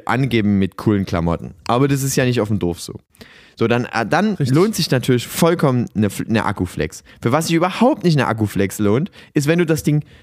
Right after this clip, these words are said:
Speaker 1: sagen wir mal, alle drei Monate für zwanzig Minuten laufen lässt, weil dann lädst du den Akku nie. Also du, du, du, ah,
Speaker 2: Ja,
Speaker 1: du, du
Speaker 2: na, und du hast die Mehrkosten.
Speaker 1: Genau,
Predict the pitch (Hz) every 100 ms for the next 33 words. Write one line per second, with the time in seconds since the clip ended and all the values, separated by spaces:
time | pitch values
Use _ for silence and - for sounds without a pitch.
0 | _ - 143 143 135 - 147 151 151 123
1 | 123 156 220 135 120 139 185 120 117 147
2 | 139 123 127 143 214 117 92 101 90 147
3 | - _ _ - - 113 135 170 120 113
4 | - 120 131 78 214 165 104 82 90 _
5 | _ _ _ - 120 135 101 117 135 -
6 | 131 143 - 156 156 147 - 131 196 202
7 | 233 190 180 143 139 131 120 127 113 -
8 | 117 98 - 185 98